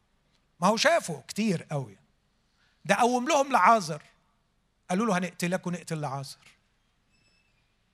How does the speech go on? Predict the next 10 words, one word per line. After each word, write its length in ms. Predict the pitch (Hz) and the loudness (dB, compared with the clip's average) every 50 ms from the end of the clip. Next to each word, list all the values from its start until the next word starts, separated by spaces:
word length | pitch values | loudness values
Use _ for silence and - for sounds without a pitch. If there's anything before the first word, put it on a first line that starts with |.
| _ _ _ _ _ _ _ - | _ _ _ _ _ _ _ 2
"وكثيرون 720 | 202 220 - 262 254 - 247 262 269 294 330 320 302 294 | 2 2 4 2 0 2 0 0 0 0 0 2 4 4
إذ 360 | 285 262 - 254 196 170 226 | 2 2 2 -2 -2 0 2
رأوا 280 | 240 254 247 - 247 226 | 2 2 2 2 0 0
الآيات 680 | 220 - - 226 214 214 208 208 220 226 226 214 - 208 | 0 0 0 2 2 4 4 4 4 4 4 2 2 0
التي 480 | 202 196 190 202 202 196 - 196 185 | 0 2 2 0 0 0 -2 -4 -2
صنع." 560 | 170 - - 180 180 175 165 147 131 120 110 - - | 0 0 2 2 2 0 0 -2 -2 -6 -10 -12 -4
عملوا 420 | 131 151 190 202 190 180 170 156 160 | -2 0 2 2 2 0 0 0 0
إيه؟ 240 | 170 196 220 - - _ _ _ _ _ _ _ _ _ _ _ _ _ _ _ _ - | 0 0 -2 -4 -10 _ _ _ _ _ _ _ _ _ _ _ _ _ _ _ _ 2
آمنوا. 480 | 202 208 220 220 269 285 294 269 160 - - 139 - _ _ 98 110 107 - _ _ _ _ _ _ _ _ _ _ _ _ _ _ _ _ - | 4 4 4 4 2 -2 0 -2 -4 -4 -6 -14 -20 _ _ -16 -16 -16 -16 _ _ _ _ _ _ _ _ _ _ _ _ _ _ _ _ 2
آمنوا. 440 | 247 277 311 359 381 453 466 311 190 | 2 2 2 2 -2 -2 -2 -4 -6